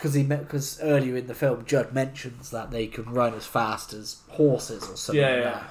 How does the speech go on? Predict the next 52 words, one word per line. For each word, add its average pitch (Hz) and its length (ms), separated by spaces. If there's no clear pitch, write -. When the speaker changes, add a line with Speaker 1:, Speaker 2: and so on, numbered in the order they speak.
Speaker 1:
you 113 100
know. 110 200
So 131 160
I 123 80
was 117 160
like, 117 180
"Oh." 117 340
Speaker 2:
You 175 120
see, 269 160
it's, 175 240
he's 202 240
a, 196 200
to 175 200
be 156 40
fair, 139 240
it 147 120
is 156 160
a 147 40
proper 143 300
speedy 127 380
clip. - 340
Like, 120 160
when 139 140
he 139 60
Speaker 1:
Yeah. 120 80
Speaker 2:
actually 135 180
comes 139 240
out, 123 260
you 143 220
do, 175 180
as 135 200
I - 20
say, 117 180
you 123 80
see 175 220
him, 113 240
but 120 160
he's, 143 140
he's 165 140
gone 143 360
after 127 200
that 123 120
child 143 260
in, 151 80
Speaker 1:
He's 143 60
Speaker 2:
like, 156 120
a 143 40
Speaker 1:
like 143 80
a - 40
Speaker 2:
second. 147 240
Speaker 1:
horse, - 480
Speaker 2:
Yeah. 151 260